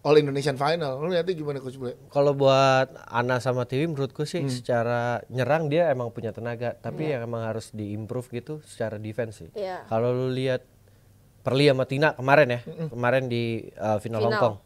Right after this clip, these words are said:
Speaker 1: Mm-mm.
Speaker 2: rapat banget, Mas Dias. Secara tenaga tuh mirip-mirip sama mereka.
Speaker 1: Iya.
Speaker 2: Tapi secara defense,
Speaker 1: Pertahanan.
Speaker 2: timingnya tuh yang tahu. Ya itu Thanos itu tanding sama Liu itu,
Speaker 1: Mm-mm.
Speaker 2: Liu siapa namanya?
Speaker 3: Liu Shusheng.
Speaker 2: Liu
Speaker 1: Liu
Speaker 2: Shusheng.
Speaker 1: Shusheng.
Speaker 2: Nggak tembus juga main lawan itu.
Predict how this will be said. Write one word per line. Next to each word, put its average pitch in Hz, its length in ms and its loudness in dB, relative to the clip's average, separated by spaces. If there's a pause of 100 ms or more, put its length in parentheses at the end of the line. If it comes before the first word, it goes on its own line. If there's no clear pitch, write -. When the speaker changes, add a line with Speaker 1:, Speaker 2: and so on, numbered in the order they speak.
(100)
Speaker 1:
Mm-mm. 151 320 -14
Speaker 2:
rapat 139 320 -6
banget, 147 320 -4
Mas 147 160 -8
Dias. 147 200 2 (520)
Secara 165 400 4
tenaga 175 400 6
tuh 320 160 0
mirip-mirip 214 400 6
sama 131 240 4
mereka. 110 480 0
Speaker 1:
Iya. 135 160 -4 (240)
Speaker 2:
Tapi 170 240 0
secara 170 320 0
defense, 160 320 2
Speaker 1:
Pertahanan. 143 240 8
Speaker 2:
timingnya 170 400 4
tuh 151 160 0
yang 143 160 0
tahu. 123 320 2 (400)
Ya 123 160 8
itu 156 320 0
Thanos 135 480 0
itu 165 480 -2
tanding 147 560 -2
sama 135 560 -2
Liu 139 480 -2
itu, 143 400 -4
Speaker 1:
Mm-mm. 143 80 -8
Speaker 2:
Liu 135 160 -6
siapa 151 240 -8
namanya? 190 240 -10
Speaker 3:
Liu 208 80 -6
Shusheng. 233 400 -6 (160)
Speaker 2:
Liu 131 120 0
Speaker 1:
Liu 127 40 0
Speaker 2:
Shusheng. 143 160 2
Speaker 1:
Shusheng. 165 300 4 (580)
Speaker 2:
Nggak 123 240 0
tembus 143 240 2
juga 131 400 -2 (400)
main 147 160 2
lawan 143 160 2
itu. 147 240 -6